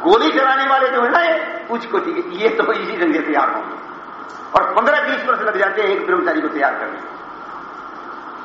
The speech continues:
आज माताओं तैयार हो जाओ, करो तैयार, पिता भी तैयार हो जाएंगे। एक बेटा, एक बेटी तो समर्पित होगा, विद्वान बना के संसार को दे देना।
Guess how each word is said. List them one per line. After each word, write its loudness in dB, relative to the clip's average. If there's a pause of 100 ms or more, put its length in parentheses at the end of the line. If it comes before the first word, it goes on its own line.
(380)
आज 4
माताओं 2
तैयार 4
हो 2
जाओ, 2
करो 0
तैयार, 2
पिता -2
भी -2
तैयार 2
हो -2
जाएंगे। -6 (380)
एक 4
बेटा, 4
एक -2
बेटी 0
तो 2
समर्पित -2
होगा, 0
विद्वान 0
बना 0
के -4
संसार 0
को -2 (400)
दे 2
देना। -2